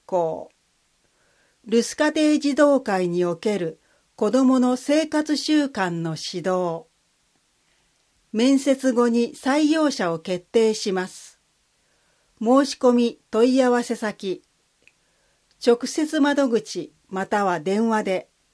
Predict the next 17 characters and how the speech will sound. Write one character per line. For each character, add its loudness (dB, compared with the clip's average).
社 -2
会 -2
教 0
育 -4
推 -4
進 -4
課。 -8
電 0
話、 -4
八 2
一 -4
三 -4
の -6
零 4
零 4
七 -2
五。 -4